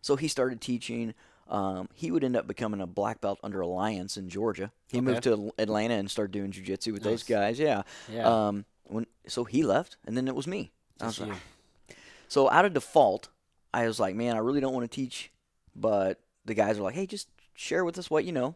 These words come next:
Speaker 2: Mm-hmm.
Speaker 1: And I'm like, "Okay." So at that time, um, without an instructor, you know, I thought, "Man, I need to,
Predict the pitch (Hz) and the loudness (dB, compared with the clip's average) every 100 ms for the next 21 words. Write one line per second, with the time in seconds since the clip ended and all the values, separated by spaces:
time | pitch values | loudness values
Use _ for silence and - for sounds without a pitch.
0 | - 123 113 110 117 127 127 131 123 92 | -8 -12 -10 -10 -4 -2 0 0 2 0
1 | - - - - - - - _ - 160 | -4 -14 -20 -20 -20 -20 -20 _ 4 6
2 | 147 143 - _ _ - - 208 156 139 | 6 4 0 _ _ -2 2 2 4 4
3 | 139 135 131 - - - - 107 98 92 | 2 0 -8 -20 -20 -12 -4 -2 -2 -4
4 | 92 95 _ _ _ _ - 101 98 120 | -8 -12 _ _ _ _ -10 -6 -2 -2
5 | 156 - 147 - 113 - 110 - _ _ | -4 -10 -10 -4 -4 -2 -8 -10 _ _
6 | - 107 95 92 95 - _ - - 101 | -12 -6 -4 -4 -8 -12 _ -10 -4 -4
7 | - 98 92 - - - _ _ _ _ | -2 -2 -2 -6 -16 -20 _ _ _ _
8 | _ _ _ _ _ _ - 113 104 85 | _ _ _ _ _ _ -14 -10 -10 -10
9 | 60 - 104 120 127 110 95 | -14 -12 -8 -4 -2 0 0